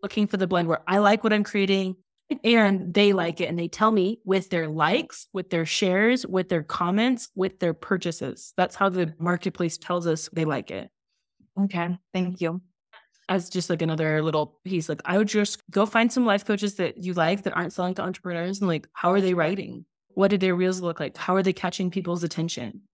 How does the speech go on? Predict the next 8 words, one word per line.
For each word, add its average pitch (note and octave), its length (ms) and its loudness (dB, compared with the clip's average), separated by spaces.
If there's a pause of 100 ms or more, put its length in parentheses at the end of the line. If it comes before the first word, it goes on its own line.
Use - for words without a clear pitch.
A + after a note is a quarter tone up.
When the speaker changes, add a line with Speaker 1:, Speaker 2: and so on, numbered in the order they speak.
(320)
Speaker 1:
And F#3 80 -2
just F3+ 320 -2
be G#3+ 80 4
a G3 60 6
student, D#3 380 -2 (280)
get F#3 100 0
interested. D#3+ 460 -4 (640)
Speaker 2:
Okay. F#3 320 0